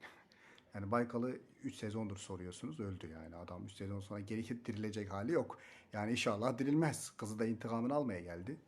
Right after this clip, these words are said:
Aşka tutuldu gerçi ama. E, dördüncü sezon final mi olacak yoksa devam mı? Final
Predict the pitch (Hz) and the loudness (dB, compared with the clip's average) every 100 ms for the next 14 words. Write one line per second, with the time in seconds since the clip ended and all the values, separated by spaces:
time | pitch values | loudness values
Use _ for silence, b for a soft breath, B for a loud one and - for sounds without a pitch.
0 | B B B B _ - 117 98 - 117 | B B B B _ -6 -4 -2 2 2
1 | 113 - 92 85 87 85 - 151 147 156 | 2 -8 -8 -6 -6 -6 -6 -4 -4 -6
2 | 156 _ _ _ _ _ _ _ _ _ | -12 _ _ _ _ _ _ _ _ _
3 | _ _ _ - 104 98 92 92 90 90 | _ _ _ -10 -4 -4 -2 -4 -6 -8
4 | - - _ - _ _ _ _ _ _ | -14 -20 _ -20 _ _ _ _ _ _
5 | _ _ _ _ _ _ _ - 120 113 | _ _ _ _ _ _ _ -10 -4 -4
6 | 110 120 120 113 110 113 110 98 90 117 | -4 -6 -6 -4 -4 -2 -2 -4 -4 -8
7 | 113 110 - 98 95 95 87 98 - - | -8 -10 -8 -6 -4 -4 -4 -6 -6 0
8 | 120 104 | 0 0